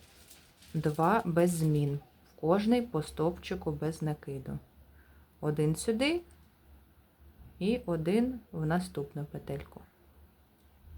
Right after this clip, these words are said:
Далі ми знову пров'яжемо з вами прибавку, тобто два стовпчики без накиду в одну повітряну петельку. І знову ми пров'яжемо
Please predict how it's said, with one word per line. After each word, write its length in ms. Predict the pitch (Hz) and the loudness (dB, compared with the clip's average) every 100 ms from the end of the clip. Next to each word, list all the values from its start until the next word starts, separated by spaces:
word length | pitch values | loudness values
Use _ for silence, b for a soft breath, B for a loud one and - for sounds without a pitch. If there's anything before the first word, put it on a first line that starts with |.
| - - _ - B B B B B - | -16 -18 _ -20 B B B B B 0
Далі 440 | 175 180 151 143 151 | 8 8 8 0 2
ми 160 | 165 | 4
знову 380 | 226 226 190 165 | 6 8 10 8
пров'яжемо 800 | - 165 165 165 160 160 165 165 | 4 2 4 4 4 4 2 2
з 100 | 160 | 2
вами 300 | 160 165 160 160 | 2 4 2 2
прибавку, 680 | 170 170 165 165 - 170 180 - - - - - - - _ - - - | 2 4 2 2 -2 -8 -8 -14 -20 -20 -20 -20 -20 -20 _ -20 -20 -4
тобто 440 | 156 151 - 151 - | -4 -4 -6 -6 -4
два 340 | 156 160 156 | -2 4 4
стовпчики 640 | 131 - 151 151 - 151 151 | 2 -2 -4 -4 -8 -6 -6
без 300 | 143 151 156 | -2 -2 2
накиду 600 | 160 151 - 143 143 202 214 | 0 0 -2 -4 -2 -4 0
в 40 | |
одну 260 | 185 180 185 | 0 0 -2
повітряну 600 | 156 175 185 170 165 160 | 0 0 0 0 0 0
петельку. 680 | 160 151 143 143 - 143 147 - - - - _ - - _ - - - - - - - - - - | -2 -4 -4 -4 -6 -10 -10 -12 -20 -20 -20 _ -20 -20 _ -20 -20 -8 -6 -6 -6 -14 -16 -20 0
І 80 | 175 | 2
знову 340 | 160 170 214 | 6 6 8
ми 140 | 214 185 | 6 6
пров'яжемо 920 | 180 165 165 165 165 165 156 151 151 | 4 4 6 6 6 4 4 4 2